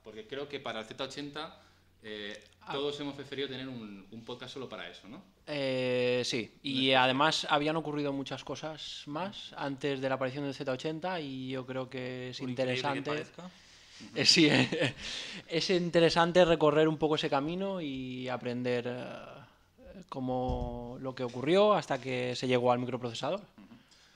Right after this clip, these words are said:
Speaker 1: Han pasado muchas cosas, muchas que, bueno, menos yo ni sabía hasta, hasta que empecé a,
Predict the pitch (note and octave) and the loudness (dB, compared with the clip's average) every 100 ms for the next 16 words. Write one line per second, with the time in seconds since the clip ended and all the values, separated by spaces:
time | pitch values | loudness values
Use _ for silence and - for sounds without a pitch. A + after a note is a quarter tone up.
0 | _ _ _ _ - B2+ C3+ D3 C#3+ C3 | _ _ _ _ -14 -10 -8 -8 -8 -8
1 | C3+ - C#3+ F3 - C3 B2 D3 C#3+ A#2 | -10 -10 -8 -10 -10 -14 -12 -12 -8 -8
2 | G#2+ G#2+ A2 G#2+ G#2 A#2 A#2+ G#2+ A#2 C3 | -8 -12 -16 -16 -14 -14 -14 -12 -14 -14
3 | B2 A2+ - G#2+ A2 B2 A2+ G#2 - G2 | -14 -14 -12 -10 -8 -6 -6 -10 -12 -12
4 | G2 - G#2+ A2+ G#2 G#2+ G#2 G2+ A2+ A2 | -10 -12 -16 -16 -16 -16 -16 -14 -10 -8
5 | G#2+ G2+ G2 | -8 -10 -14